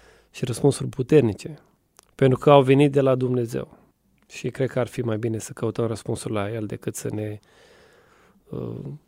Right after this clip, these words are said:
să ne încrucișăm în anumite artificii intelectuale care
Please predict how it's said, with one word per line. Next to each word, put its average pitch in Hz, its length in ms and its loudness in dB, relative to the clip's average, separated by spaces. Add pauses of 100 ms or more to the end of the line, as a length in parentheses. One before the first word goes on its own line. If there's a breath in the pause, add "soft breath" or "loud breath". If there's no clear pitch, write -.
(240)
să - 200 -4
ne 123 100 4
încrucișăm 127 680 0
în 127 80 -2
anumite 117 640 -2
artificii 117 640 -2
intelectuale 110 640 -4
care 107 500 -8